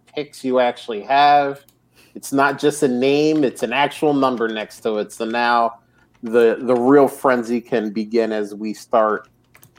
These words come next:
inching closer and closer to, uh, rookie drafts and the N F L draft and free agency and all of that fun stuff. So, uh, you know,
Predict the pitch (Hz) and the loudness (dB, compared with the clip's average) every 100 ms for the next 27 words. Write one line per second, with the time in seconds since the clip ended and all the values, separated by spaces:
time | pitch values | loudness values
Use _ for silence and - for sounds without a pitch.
0 | _ - 147 143 147 131 - 139 135 139 | _ -2 -2 0 -2 -4 2 4 4 0
1 | 127 - 135 127 135 120 - - 123 117 | -2 0 0 0 -2 -4 -4 -2 0 0
2 | 110 104 90 95 110 104 117 120 127 113 | -2 -6 -2 0 0 0 -2 0 -4 0
3 | 120 117 117 117 - 104 101 113 117 107 | 4 6 6 4 0 -8 -6 -4 -4 -2
4 | 117 110 101 107 110 110 - 92 - - | 0 0 0 0 2 2 -2 -10 -10 -8
5 | 110 107 110 107 104 - 113 107 110 104 | -4 -2 -4 -4 -10 -10 -6 -4 -4 -6
6 | - _ _ _ _ 165 92 - 120 131 | -12 _ _ _ _ -12 -8 2 4 6
7 | 127 101 110 110 - - 101 92 85 - | 4 4 4 4 2 -6 -6 -6 -8 -12
8 | 87 85 - _ _ - - - 123 113 | -10 -10 -14 _ _ -20 -10 0 2 4
9 | 110 110 110 104 98 - _ _ _ _ | 2 4 4 4 2 -4 _ _ _ _
10 | _ _ _ 135 135 110 98 | _ _ _ -2 2 2 2